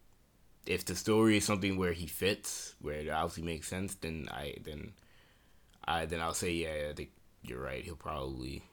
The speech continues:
be in it for a while." But I'm not sure what story that is right now, where, like, Lando would be an integral part, a necessary figure in that story. Um,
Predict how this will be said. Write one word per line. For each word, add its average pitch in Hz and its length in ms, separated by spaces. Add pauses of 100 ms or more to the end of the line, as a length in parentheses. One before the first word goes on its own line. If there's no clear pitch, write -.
(120)
be 82 160
in 80 60
it - 180
for - 160
a 73 80
while." 73 500
But 73 240 (540)
I'm 98 60
not 101 160
sure 107 360
what 95 180
story 95 360
that 82 180
is 87 200
right - 180
now, - 160 (400)
where, 71 240
like, 67 320
Lando 80 680 (380)
would 78 140
be 82 140
an - 40
integral 82 480
part, 85 400 (360)
a 85 40
necessary 82 600
figure 78 420
in 80 220
that 73 160
story. 76 440 (680)
Um, 65 400